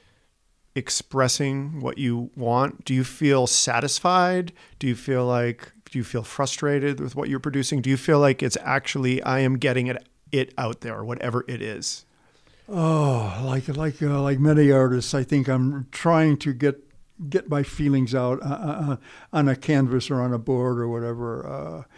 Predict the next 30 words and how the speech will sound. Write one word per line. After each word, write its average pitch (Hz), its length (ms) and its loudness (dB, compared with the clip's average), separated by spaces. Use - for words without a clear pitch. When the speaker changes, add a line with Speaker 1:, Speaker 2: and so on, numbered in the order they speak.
Speaker 2:
and, 131 280 -2
uh, 135 160 0
hopefully 143 540 6
that 127 400 -2
people 147 280 2
could 135 180 0
read 131 280 2
this. 117 380 -4
Uh, 151 540 -8
and 147 280 0
I, 139 280 0
I'm, 135 180 -2
I'm 147 160 -2
putting 160 380 2
everything 151 480 2
into 143 500 2
it, 117 240 -4
and 131 180 -2
my 131 120 0
feeling, 127 760 0
uh, 127 380 -6
of 123 120 -6
the 135 80 -2
person 151 520 4
and 135 160 2
what 135 120 4
I'm 135 140 2
trying 143 300 0
to 135 80 2
get 131 300 -2